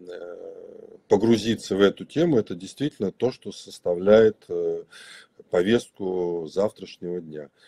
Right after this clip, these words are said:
Вот. Ну что ж, э, на этом вот вроде я все вопросы. А, ну вот, всё-таки ещё вопрос.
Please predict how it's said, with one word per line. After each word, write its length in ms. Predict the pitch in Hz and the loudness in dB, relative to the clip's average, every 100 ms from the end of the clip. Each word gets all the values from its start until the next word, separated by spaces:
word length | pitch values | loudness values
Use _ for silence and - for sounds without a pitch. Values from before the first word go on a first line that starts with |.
| - _ - | -20 _ -10
Вот. 180 | 87 - | -10 0
Ну 100 | 143 | 0
что 200 | - 135 | 4 4
ж, 200 | - - | 4 -12
э, 200 | 98 95 | -10 -10
на 140 | 95 107 | -4 -2
этом 400 | 127 - 127 117 _ _ _ _ _ _ _ _ | -2 -2 -8 -8 _ _ _ _ _ _ _ _
вот 140 | 101 - | -20 -10
вроде 260 | 98 98 | -10 -8
я 80 | 92 | -10
все 280 | 90 - 107 | -10 -8 -6
вопросы. 680 | 92 90 - 95 - - 85 _ _ _ _ _ _ _ _ _ _ _ _ _ | -6 -8 -8 -10 -10 -18 -20 _ _ _ _ _ _ _ _ _ _ _ _ _
А, 160 | 104 85 | -4 -4
ну 140 | 92 | -4
вот, 200 | 117 85 | -6 -8
всё-таки 320 | - 92 _ 90 | -10 -16 _ -18
ещё 180 | - 90 | -6 -2
вопрос. 460 | 90 92 85 - | -2 0 -4 -4